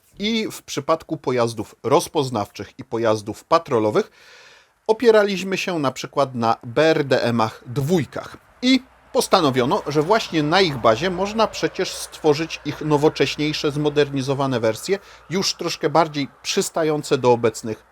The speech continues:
warunków. I w ten sposób powstał między innymi Żbik. Żbik, który jest oparty właśnie na B R D M-ie dwójce, jest też niekiedy nazywany B R D M dwa M dziewięćdziesiąt sześć dziewięćdziesiąt siedem,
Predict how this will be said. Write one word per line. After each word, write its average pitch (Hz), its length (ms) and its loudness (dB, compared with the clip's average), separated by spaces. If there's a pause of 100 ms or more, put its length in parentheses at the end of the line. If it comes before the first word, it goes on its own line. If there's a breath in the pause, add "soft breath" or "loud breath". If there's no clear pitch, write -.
(120)
warunków. 135 600 0 (420 soft breath)
I 226 80 0
w - 60 -14
ten 196 160 0
sposób 139 480 -6
powstał 117 400 -2
między 156 400 0
innymi 110 600 -2 (200)
Żbik. 151 500 -4 (240 loud breath)
Żbik, 160 460 -4
który 147 260 -4
jest 139 200 0
oparty 135 440 -4
właśnie 117 340 -4
na 110 160 -2
B 123 140 0
R 120 220 4
D 113 140 0
M-ie 104 260 -2
dwójce, 170 520 -4 (920)
jest 117 200 -4
też 110 160 -4
niekiedy 117 360 0
nazywany 110 560 -2
B 113 140 4
R 110 200 4
D 110 200 -4
M 113 200 -6 (260 soft breath)
dwa 139 400 2 (300 soft breath)
M 139 380 2
dziewięćdziesiąt 123 560 -2
sześć 120 200 -4
dziewięćdziesiąt 117 500 -6
siedem, 208 280 -4